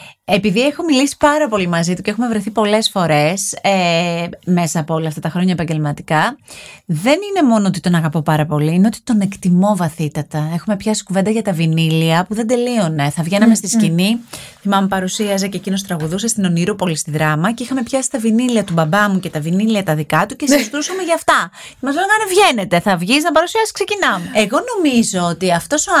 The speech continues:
Speaker 1: άνθρωπος πήρε ένα χρυσάφι και το κάπως το διαμόρφωσε και ακόμη καλύτερο. Πήρε στα χέρια του από πολύ μικρή, κατάλαβες, οι άνθρωποι μας διαμορφώνουν προφανώς,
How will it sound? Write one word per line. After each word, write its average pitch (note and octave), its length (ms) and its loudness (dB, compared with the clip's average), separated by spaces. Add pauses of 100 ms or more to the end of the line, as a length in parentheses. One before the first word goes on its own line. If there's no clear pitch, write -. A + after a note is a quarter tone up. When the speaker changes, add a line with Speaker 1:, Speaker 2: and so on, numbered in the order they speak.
Speaker 1:
άνθρωπος F3 640 -2 (340)
πήρε E4+ 400 2 (100)
ένα C4 180 0 (240)
χρυσάφι G3 720 0
και A#3 200 0
το A#3+ 140 0
κάπως D4 320 -2
το E4 80 -4
διαμόρφωσε C4+ 580 0
και D4 120 -4
ακόμη D4 380 -2
καλύτερο. D#3 760 -2
Πήρε G3 180 0
στα C4 140 -2
χέρια C4 280 -2
του C#4+ 80 2
από B3 160 -2
πολύ G3 300 2
μικρή, A#3+ 1080 2 (180)
κατάλαβες, F3 440 0
οι F3 100 0
άνθρωποι F3 220 0
μας G#3 100 2
διαμορφώνουν A3+ 560 2
προφανώς, G3+ 560 0